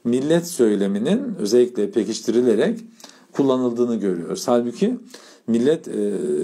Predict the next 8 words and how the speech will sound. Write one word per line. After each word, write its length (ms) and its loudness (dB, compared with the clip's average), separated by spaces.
kelimesi, 500 0
kavramı 580 0
burada 320 2
arkadaşlar 840 0
ne 200 2
diyor? 240 2
"Millete 420 2
İbrahim" 640 0